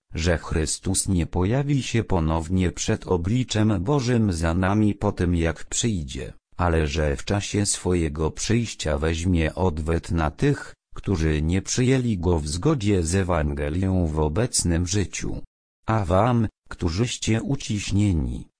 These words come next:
odpocznienie z nami przy objawieniu Pana Jezusa z nieba z aniołami mocy Jego,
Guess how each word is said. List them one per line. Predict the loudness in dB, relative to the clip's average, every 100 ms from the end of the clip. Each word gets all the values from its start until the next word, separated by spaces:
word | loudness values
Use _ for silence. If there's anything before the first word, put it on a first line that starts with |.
| -4
odpocznienie | -2 -2 -4 -4 0 2 4 4 2
z | 2
nami | 2 2 2 2 2
przy | 0 0
objawieniu | 2 2 0 0 2 4 2 0
Pana | -2 0 0 0
Jezusa | 0 0 0 0 0 0 0
z | 2
nieba | 2 2 2 0
z | 0
aniołami | 2 2 2 2 0 2 2
mocy | 4 2 0 -2
Jego, | 0 0 0 0